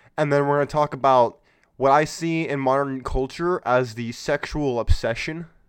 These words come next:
with just, everybody's talking about either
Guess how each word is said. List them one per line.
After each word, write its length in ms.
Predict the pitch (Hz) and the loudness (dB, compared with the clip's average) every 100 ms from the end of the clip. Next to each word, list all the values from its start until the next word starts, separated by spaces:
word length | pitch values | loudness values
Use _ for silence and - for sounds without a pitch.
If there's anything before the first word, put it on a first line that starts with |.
| _ _ _ _ _ _ _ _ _ _ | _ _ _ _ _ _ _ _ _ _
with 440 | - 143 131 - - | -6 -2 -2 -4 -10
just, 380 | 120 143 - - _ - _ _ _ - | -4 -4 -4 -14 _ -20 _ _ _ 2
everybody's 680 | 196 220 254 208 185 135 | 2 2 0 4 2 2
talking 300 | - 160 156 | -2 -2 -2
about 320 | 139 131 123 - | -2 0 -2 -4
either 300 | 151 127 | -6 -6